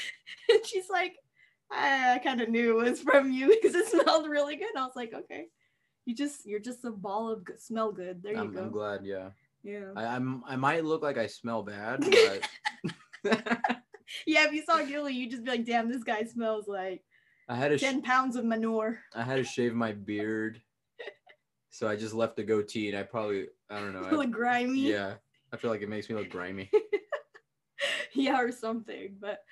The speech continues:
Speaker 1: uh, yeah, so
Speaker 2: So, yeah,
Speaker 1: that's,
Speaker 2: s-
Speaker 1: that's scary. Don't go around sniffing people you don't
Speaker 2: Yeah,
Speaker 1: know
Speaker 2: don't, don't go
Speaker 1: stuff.
Speaker 2: buying used
Speaker 1: Chonies.
Speaker 2: used chonies.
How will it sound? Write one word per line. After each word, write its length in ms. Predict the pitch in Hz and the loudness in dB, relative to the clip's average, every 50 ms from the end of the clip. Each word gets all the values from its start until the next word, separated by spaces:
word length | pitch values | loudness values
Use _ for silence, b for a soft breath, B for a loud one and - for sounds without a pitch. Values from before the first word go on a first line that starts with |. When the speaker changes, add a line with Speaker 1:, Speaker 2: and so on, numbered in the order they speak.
| b b b b b b b b b b b b _ _ | b b b b b b b b b b b b _ _
Speaker 1:
uh, 500 | - - - - - - - - - - - - _ _ _ _ _ _ _ _ _ _ _ - | -16 -14 -12 -10 -10 -10 -10 -10 -12 -14 -14 -18 _ _ _ _ _ _ _ _ _ _ _ -8
yeah, 240 | 220 214 247 311 | -6 -4 -4 -4
so 380 | 294 - - 214 208 190 190 202 - _ - 233 _ _ _ _ - | -6 -6 -8 -6 -6 -6 -8 -12 -16 _ -20 -20 _ _ _ _ -12
Speaker 2:
So, 140 | - - 147 | -2 2 2
yeah, 80 | 151 151 143 | 4 4 2
Speaker 1:
that's, 140 | 127 113 - | 0 -2 -6
Speaker 2:
s- 120 | - - - | -10 -12 -8
Speaker 1:
that's 220 | - 233 240 233 - | -6 -6 -6 -6 -8
scary. 560 | - 226 220 240 302 302 247 208 208 208 - - 226 - 196 196 | -4 -2 -2 0 -2 -2 -4 -6 -8 -10 -14 -18 -20 -20 -14 -8
Don't 220 | 202 214 233 247 | -6 -4 -4 -4
go 120 | 233 269 277 | -4 -4 -4
around 320 | 277 269 269 269 285 262 | -4 -4 -6 -6 -8 -8
sniffing 600 | - - 240 247 - 262 240 233 226 220 214 208 208 - _ _ _ _ _ _ _ _ | -8 -8 -8 -8 -6 -4 -4 -4 -4 -4 -8 -10 -14 -20 _ _ _ _ _ _ _ _
people 240 | - 247 226 240 240 | -10 -10 -8 -6 -6
you 140 | 226 226 233 | -4 -4 -4
don't 80 | 233 | -2
Speaker 2:
Yeah, 120 | - 135 127 | 0 0 0
Speaker 1:
know 60 | 117 | 0
Speaker 2:
don't, 260 | 123 123 113 - 113 | 0 -2 -2 -2 -2
don't 180 | 120 131 151 - | -2 -2 0 0
go 100 | 185 180 | -2 -2
Speaker 1:
stuff. 80 | 156 | 0
Speaker 2:
buying 380 | 143 139 147 165 175 165 135 110 | 0 0 0 0 -2 -4 -4 -4
used 640 | 104 110 123 127 131 127 123 - - - - - - - _ _ _ _ _ _ - | -4 -4 -4 -6 -6 -8 -12 -16 -20 -20 -20 -20 -20 -20 _ _ _ _ _ _ -16
Speaker 1:
Chonies. 500 | - - 240 254 240 196 202 - - - _ _ | -10 -8 -6 -6 -6 -8 -10 -12 -18 -20 _ _
Speaker 2:
used 340 | 110 107 113 117 117 - _ | -14 -12 -10 -10 -12 -12 _
chonies. 600 | - - 117 117 123 120 98 90 92 - - - | -10 -8 -6 -4 -4 -6 -6 -8 -12 -16 -20 -20